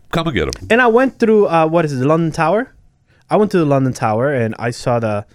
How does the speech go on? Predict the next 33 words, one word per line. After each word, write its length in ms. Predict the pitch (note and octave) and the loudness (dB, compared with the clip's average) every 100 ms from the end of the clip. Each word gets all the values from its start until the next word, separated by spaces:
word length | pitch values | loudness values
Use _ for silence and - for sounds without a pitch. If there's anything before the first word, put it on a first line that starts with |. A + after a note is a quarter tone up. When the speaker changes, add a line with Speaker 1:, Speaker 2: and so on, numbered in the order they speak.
| _ _ - | _ _ -8
Speaker 2:
and 120 | A#2 | -4
again, 440 | C3 F#3+ A#3 A#2 - - _ _ _ _ _ _ _ _ _ _ _ - | 0 0 0 -2 -10 -20 _ _ _ _ _ _ _ _ _ _ _ -2
it's 380 | D#3 E3 - - | 0 0 -6 -2
like 480 | D3 D#3 E3+ - - _ _ _ _ | 2 2 0 -6 -20 _ _ _ _
the 140 | C3 C3+ | -6 -4
Declaration 420 | C#3 C#3+ - D#3 | -4 -4 -2 -2
of 40 | |
Independence 580 | C#3+ D3 C#3 D3 E3 E3 | 0 0 2 4 2 0
and 140 | D3 D#3 | -4 -2
the 40 | |
Constitution. 720 | E3 D#3 - A3+ - A#2+ G2+ _ _ _ _ _ - | -2 -4 -2 -2 0 -4 -4 _ _ _ _ _ 0
Are 220 | C#3 C#3 | 2 4
those 320 | C3 C3+ B2+ | 4 4 2
the 140 | D3+ E3 | 2 2
real 520 | C#3 C3+ C#3 D#3 - _ - | 4 4 4 4 -2 _ -2
legit 500 | C#3+ D3+ B2+ C#3 C#3+ | 2 2 2 0 2
one 320 | D3 D#3+ F3+ - | 2 2 0 -2
I'm 220 | C#3+ D#3+ | -2 -2
seeing 500 | - - C#3+ C3+ D3+ | -4 0 2 4 2
behind 460 | D3+ C3 A#2+ C3 D#3 | 0 -2 0 0 0
the 40 | |
glass? 560 | F#3+ C#4+ G#3+ G#2+ - - | 0 2 0 -2 -8 -8
Speaker 1:
Uh, 100 | E2+ D#2+ - | -10 -12 -10
they, 420 | - D#2+ D#2+ A1+ - _ - - - A#1 G#1+ - _ | -4 -4 -4 -10 -14 _ -20 -20 -16 -14 -14 -18 _
you 100 | - | -4
have 160 | B2+ A2+ | -2 -2
to 80 | G#2+ | -2
believe 260 | A#2+ C3 A2 | -2 0 0
they 140 | G2+ | 2
are, 400 | C3 F2+ D2+ G2+ | 2 2 2 0
right? 280 | F2 F#2+ G2+ | 0 0 -2
Even 260 | F#2 F2 E2+ | -4 -4 -2
though, 340 | D#2+ D2 | 0 0